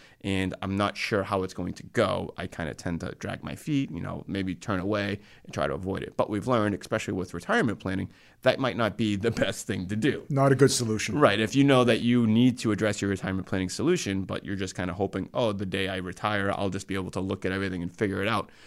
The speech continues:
Speaker 1: that might be too late. So for this episode, we figured we'd go through step-by-step instructions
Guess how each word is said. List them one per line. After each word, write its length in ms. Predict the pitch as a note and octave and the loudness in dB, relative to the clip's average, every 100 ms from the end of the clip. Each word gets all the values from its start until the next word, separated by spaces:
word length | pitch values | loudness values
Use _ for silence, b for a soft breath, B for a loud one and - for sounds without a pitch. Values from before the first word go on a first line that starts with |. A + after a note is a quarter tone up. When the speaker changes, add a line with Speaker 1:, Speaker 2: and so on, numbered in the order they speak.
| b | b
Speaker 1:
that 100 | - | -4
might 140 | A2 G2 | -2 -2
be 100 | F#2 | -4
too 160 | - | -4
late. 280 | F#2 C#2 - _ _ _ _ _ _ _ _ _ - | -4 -6 -10 _ _ _ _ _ _ _ _ _ -6
So 240 | - G#2+ | 0 0
for 240 | F#2 - A#2 | 0 -2 4
this 280 | B2 C3+ | 6 6
episode, 340 | C3 G#2 - G#2+ | 4 0 -2 -2
we 100 | G2+ | -2
figured 300 | A2+ A2 G2 | 0 -2 -2
we'd 100 | G2 | -2
go 140 | G2 | -2
through 180 | G2 F2+ | -2 -6
step-by-step 1300 | - - C#3 - - - - - - G#2 - A2 G#2 | -8 -2 -2 -2 -12 -20 -20 -8 -2 0 2 0 0
instructions 720 | G#2+ F#2+ G#2+ - F2+ E2+ - | -2 -2 -2 -2 -6 -6 -8